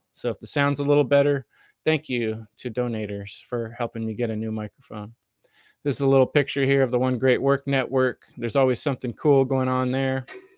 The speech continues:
So I always recommend popping in whenever you're scrolling around on the internet and see what's new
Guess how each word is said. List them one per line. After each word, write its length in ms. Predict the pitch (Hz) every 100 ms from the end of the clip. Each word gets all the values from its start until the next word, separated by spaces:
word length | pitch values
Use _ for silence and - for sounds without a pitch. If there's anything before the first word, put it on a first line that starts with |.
| _ _ _ _ _ _ _ - - _ _ _
So 540 | - 139 123 120 120 - _ _ _
I 140 | 135 127
always 280 | 123 110
recommend 520 | 139 123 123 127 123 -
popping 320 | 131 - 123
in 260 | 127 127
whenever 280 | 123 123 123
you're 420 | 123 123 123 117 _ _ _ _
scrolling 540 | - - 151 147 143
around 220 | 147 147
on 100 | 143
the 100 | 139
internet 460 | 143 151 151 151 151
and 100 | 135
see 220 | - 143
what's 300 | 139 139 -
new 500 | 135 147 151 156 151